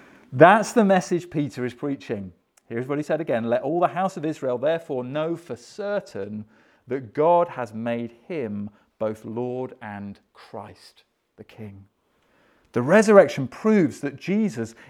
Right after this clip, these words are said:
is this long-awaited King. A-, and this is the most glorious news. The one who is far greater,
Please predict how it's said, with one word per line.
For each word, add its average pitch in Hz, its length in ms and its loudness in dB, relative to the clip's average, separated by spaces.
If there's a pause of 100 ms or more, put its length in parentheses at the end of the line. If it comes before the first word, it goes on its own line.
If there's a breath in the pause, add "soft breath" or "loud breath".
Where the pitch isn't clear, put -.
is 190 320 0
this 143 220 -2
long-awaited 147 640 0
King. 226 220 0 (280 loud breath)
A-, 196 160 0
and 202 120 2
this 269 160 2
is 214 80 -2
the 185 80 2
most 156 280 0
glorious 156 560 6
news. 120 480 -4 (500 soft breath)
The 160 100 0
one 220 180 4
who 214 100 4
is 175 140 0
far 190 240 0
greater, 185 720 8